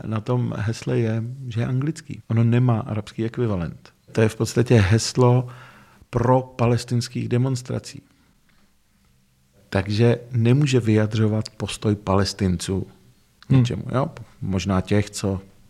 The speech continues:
Speaker 1: se zúčastňují demonstrací v diaspoře a tak dále, ale nevymysleli ho Palestinci, jo? Já, když jsem pátral po tom, kde se to heslo vzalo, víte, co bylo to, eh,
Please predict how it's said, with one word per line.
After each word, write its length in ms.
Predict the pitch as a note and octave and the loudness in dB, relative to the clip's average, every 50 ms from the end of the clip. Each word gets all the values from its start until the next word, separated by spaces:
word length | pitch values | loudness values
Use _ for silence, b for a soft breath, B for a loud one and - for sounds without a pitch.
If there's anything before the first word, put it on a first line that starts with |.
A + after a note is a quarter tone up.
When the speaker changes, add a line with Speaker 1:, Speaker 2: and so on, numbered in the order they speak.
| - - - | -20 -12 -4
Speaker 1:
se 120 | - F#2 | -2 -2
zúčastňují 680 | E2 F#2 F#2+ - - G2+ - - A#2 G#2+ G2+ G2+ G2 F#2 F2+ | 0 0 0 2 2 2 2 2 2 4 6 6 6 4 2
demonstrací 800 | F2+ F#2 F#2+ G#2+ G#2+ G#2 - - A#2+ A2+ - - - G#2+ G#2 G2 | 2 2 2 2 2 0 0 0 -2 -2 -2 -2 -2 -2 -2 0
v 40 | - | 0
diaspoře 560 | - F2+ F#2+ G2+ - - - A#2+ G#2+ G#2 G#2 | 0 0 0 0 -2 -4 -4 -2 -2 0 -2
a 80 | G#2 G2+ | -2 -4
tak 200 | - G#2 G2+ G2 | -6 -8 -8 -6
dále, 340 | - G2 G2+ G#2+ A2+ B2 B2 B2 B B B B B B B _ - | -4 -2 -2 -2 -2 -2 -4 -6 B B B B B B B _ 0
ale 320 | A#2 A#2 A#2 A#2+ A#2+ A#2 - - | 2 4 4 4 4 2 0 -2
nevymysleli 720 | - A#2 B2 B2+ B2 B2+ A2 G#2 G2 - - F#2 F2+ F2 | 0 2 2 6 6 6 6 4 2 0 -4 -4 -4 -4
ho 120 | F2 E2 E2 | -4 -6 -6
Palestinci, 600 | - F2+ E2+ C#2+ - - - - - - - - - | -6 -6 -6 -6 -8 -12 -16 -16 -16 -18 -20 -20 -18
jo? 60 | A2+ B2+ - _ _ _ _ _ _ _ _ _ _ _ _ _ _ _ _ _ _ _ _ B B B B B B B B B B B | -18 -18 -18 _ _ _ _ _ _ _ _ _ _ _ _ _ _ _ _ _ _ _ _ B B B B B B B B B B B
Já, 200 | B2 A#2+ B2 D3+ | 0 2 2 4
když 180 | E3+ E3 E3 D#3+ | 2 2 -2 -2
jsem 220 | - E3+ D3+ B2 A#2 - - | 0 0 -2 -2 -4 -6 -2
pátral 640 | - A2+ G#2 G#2 G#2+ G#2+ - - G#2+ G#2+ G#2+ A2+ G#2+ | 0 2 2 2 2 0 2 2 2 4 4 2 0
po 140 | - - A2 | -2 -4 0
tom, 240 | - G#2+ G2+ G2+ F#2+ | 4 6 6 6 4
kde 240 | - - F#2+ G2 | 2 0 0 0
se 140 | - - A2 | 0 0 0
to 140 | - A#2 G2+ | 2 4 4
heslo 420 | G2 F#2+ - - - A2 G#2 - - | 4 2 0 2 2 2 2 2 0
vzalo, 380 | F#2 F#2 F#2+ E2+ F2 E2+ E2 - B B B B B B - - - - | -2 -4 -2 -2 -2 -4 -6 -10 B B B B B B -10 -10 -4 -4
víte, 200 | - G2 - F#2 | -2 0 2 0
co 120 | - - F2+ | 0 0 -2
bylo 240 | G2 G2 F2+ F2+ | -2 0 -2 0
to, 200 | - - F2+ F2 F#2+ - - - | 0 0 0 0 -2 -4 -6 -4
eh, 40 | G2 | -4